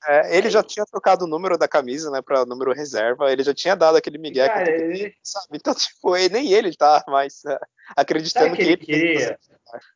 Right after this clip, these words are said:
Speaker 3: Acho que ele veio pro Santos e pensou assim, "Ah, vou ficar lá, vou ser banco, apareço de vez em quando. Se ganhar um títulozinho, ó, tá vendo? O Pará, como ele é vitorioso no Santos."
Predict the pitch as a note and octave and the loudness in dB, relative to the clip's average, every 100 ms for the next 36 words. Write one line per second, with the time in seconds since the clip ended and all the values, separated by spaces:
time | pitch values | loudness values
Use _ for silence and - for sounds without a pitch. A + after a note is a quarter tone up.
0 | _ _ _ E3+ E3+ - G#3 G#3+ G#3 G3+ | _ _ _ -6 -4 0 0 2 0 -2
1 | - F#3+ - G3+ G3 F3+ F3 A3+ G3+ D3 | -6 -8 -4 -6 -2 -6 -4 -4 -2 -2
2 | F3+ A3 - G3+ D#3+ E3+ F#3+ F#3 - E3 | -4 -8 -2 0 4 4 2 -2 -4 -4
3 | C3+ D#3 F#3+ F#3+ - F3 E3+ E3+ E3 E3 | 2 2 2 0 0 0 0 -2 -2 -2
4 | D#3 D3+ F3+ G#3 G3+ G3+ - - _ - | -2 -2 0 0 0 0 -4 -16 _ 0
5 | A#3+ A3+ - G3 - G3 F3 G3+ G#3+ F#3 | 4 4 4 -2 -2 0 0 0 2 2
6 | F3+ C#3 C#3+ F3 D#3 D3 C#3 C#3+ G3 G3+ | 2 -2 -2 -2 0 0 2 0 -2 0
7 | F#3 E3 D#3+ F3 D#3+ C#3 E3+ E3+ C#3 B2+ | 0 -2 -2 -2 0 4 4 4 2 -4
8 | B2 - C#3+ C#3+ C#3 | -8 -8 -6 -4 -6